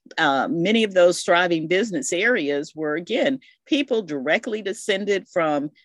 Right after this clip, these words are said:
Africa and then enslaved Africans who built businesses. And, um, they were basically empire builders to some extent. And I understand you have a story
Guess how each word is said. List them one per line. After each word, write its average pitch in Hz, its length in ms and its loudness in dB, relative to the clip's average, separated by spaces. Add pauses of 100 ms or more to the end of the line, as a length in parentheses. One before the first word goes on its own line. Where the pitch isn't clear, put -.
(180)
Africa 185 720 0
and 151 240 0
then 143 180 0
enslaved 175 720 0
Africans 156 640 -2
who 143 140 -4
built 160 360 2 (120)
businesses. 156 880 -4 (440)
And, 160 560 4
um, 147 460 0
they 214 160 2
were 359 120 -2
basically 240 680 0
empire 143 440 0
builders 135 480 -2
to 143 140 -8
some 131 300 -2
extent. - 480 -6 (420)
And 196 200 4
I 466 400 2
understand 330 560 4
you 311 240 2
have 302 240 0
a 277 40 -2
story 185 540 0